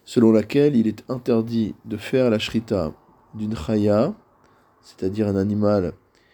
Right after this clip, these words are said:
qui ne fait pas partie de la catégorie de B M A, des animaux domestiques, la chaya par exemple le cerf,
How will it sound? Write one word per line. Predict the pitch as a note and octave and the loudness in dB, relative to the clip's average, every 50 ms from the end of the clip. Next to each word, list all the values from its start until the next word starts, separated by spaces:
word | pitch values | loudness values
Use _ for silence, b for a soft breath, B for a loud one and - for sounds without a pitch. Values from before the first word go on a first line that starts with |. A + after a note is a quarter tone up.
| b b b b b _ _ | b b b b b _ _
qui | _ - - | _ -20 -20
ne | - | -18
fait | - - | -16 -6
pas | A2 - A#2 A#2 | -2 0 0 2
partie | A2+ G#2+ - - A#2 | 0 -2 -2 -2 0
de | G#2 | 0
la | G2 F#2 | 0 0
catégorie | - G2+ G2 G#2 G2 G2 F#2+ G#2 G#2 | -2 -4 -4 -4 -4 -2 -2 0 0
de | F#2+ G2 F#2 | 0 0 -2
B | F2+ F#2 | 0 0
M | F#2 F#2 F#2+ G2+ | 0 0 0 0
A, | A#2+ C3 D3 F3 F3+ - - | 0 0 0 -2 -4 -6 -10
des | - - G#2+ G2 F#2+ | -12 -10 -6 -6 -6
animaux | F#2 F#2+ G2 G2 G2 F#2+ | -6 -4 -6 -4 -4 -4
domestiques, | F2+ E2+ F#2 F2+ F2+ - - - - D#3 E3+ E3+ - - - - - _ - | -4 -4 -6 -6 -6 -8 -8 -6 -4 -4 -4 -4 -8 -12 -20 -20 -20 _ -16
la | - E2 F#2 | -12 -12 -12
chaya | - - E2 F2 F#2 G#2 A2+ A2+ | -10 -8 -6 -4 -2 0 0 0
par | G#2 - E2 F#2 | -2 -4 -8 -8
exemple | F2 E2+ F2 F2+ F#2 - | -8 -8 -8 -10 -10 -12
le | - - | -14 -10
cerf, | - - B2+ B2+ D3 D3+ - - - | -6 -4 -2 -2 -2 -4 -10 -16 -20